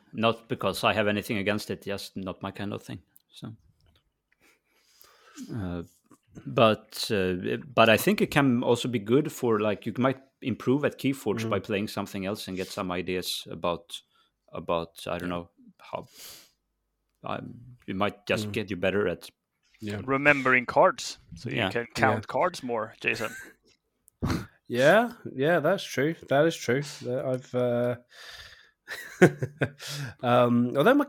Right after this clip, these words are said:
Speaker 2: my Keyforge, my Keyforge play has improved this week,
Speaker 3: It
Speaker 2: actually,
Speaker 3: has.
Speaker 2: since,
Speaker 3: You're, you're,
Speaker 2: since,
Speaker 3: uh, much,
Speaker 2: since
Speaker 3: much
Speaker 2: playing.
Speaker 3: better these days after you
Speaker 2: Yeah.
Speaker 3: abandoned, uh, Dove decks without control. <laughs>
Speaker 1: Okay, so I will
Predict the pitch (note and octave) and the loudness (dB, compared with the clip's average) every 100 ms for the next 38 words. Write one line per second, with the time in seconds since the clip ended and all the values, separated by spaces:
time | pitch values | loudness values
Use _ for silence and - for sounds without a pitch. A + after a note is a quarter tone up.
0 | - D#3 F#3+ G#3 G#3 G3 D#3 D#3 D3 D3 | 0 0 2 0 0 -2 -2 -4 -2 0
1 | F3 F#3 G#3 - C3 A#2+ B2 B2 A#2 A#2+ | -2 0 -6 2 2 4 2 0 -2 -2
2 | B2+ A2 G#2+ G2+ - - B2 B2 B2 A#2 | -2 -4 -10 -12 -12 0 2 6 4 4
3 | A2+ A#2+ B2 B2 A#2 A#2+ A#2 A#2 A#2 A#2 | -2 0 4 4 4 4 4 8 8 6
4 | A2+ A#2 B2+ A#2 B2 A2+ A2+ A2+ A2 G#2+ | 2 2 2 2 -2 -4 2 4 4 2
5 | G#2+ A2 - A2+ - A#2 - A#2+ A2+ A2+ | 0 -6 -4 -4 0 0 0 -2 2 2
6 | A2 A2 A2 G#2+ A2+ A2 A2 A2 - G#2+ | 2 2 0 0 0 2 2 0 0 -2
7 | - - - A2+ A2 - - - A2+ A#2 | -2 -10 -6 -2 -2 -4 -18 -12 -10 -8
8 | - - _ _ - - - - - - | -12 -14 _ _ -16 -16 -18 -20 -6 -6
9 | - - - - - - - - - _ | -2 -6 -2 -6 -6 -10 -10 -10 -18 _
10 | - - - - - - A#2 A2+ A2 F#2+ | -18 -8 -8 -8 -12 -12 -10 -2 0 0
11 | - A#2+ A#2 | 10 12 12